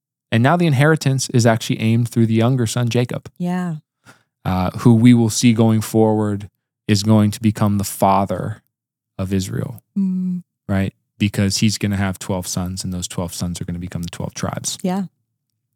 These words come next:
Speaker 1: And so, um, have you ever heard people say, uh, um, "The God of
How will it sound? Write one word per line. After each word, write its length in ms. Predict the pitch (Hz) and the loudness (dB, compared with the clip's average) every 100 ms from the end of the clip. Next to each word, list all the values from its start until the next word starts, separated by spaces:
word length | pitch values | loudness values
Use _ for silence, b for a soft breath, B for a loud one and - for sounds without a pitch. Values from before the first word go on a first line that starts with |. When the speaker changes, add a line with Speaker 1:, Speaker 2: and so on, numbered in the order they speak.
| - | -10
Speaker 1:
And 220 | - 90 82 | -4 -2 0
so, 300 | 92 85 82 b b b b _ | -2 -2 -6 b b b b _
um, 440 | 92 90 85 - - _ _ _ _ - | -4 -4 -4 -10 -14 _ _ _ _ 2
have 80 | 113 | 4
you 80 | |
ever 80 | 117 | 6
heard 160 | 110 107 | 4 2
people 240 | - 101 | 0 -2
say, 500 | - 107 98 95 87 - _ - | -2 0 0 -2 -6 -14 _ -8
uh, 380 | 92 82 - 92 _ _ _ _ _ _ - | -6 -4 -8 -10 _ _ _ _ _ _ -10
um, 300 | - - - _ _ _ | -8 -8 -12 _ _ _
"The 240 | 107 101 | -2 0
God 300 | 98 101 95 | 2 2 0
of 300 | 90 87 - | -2 -6 -12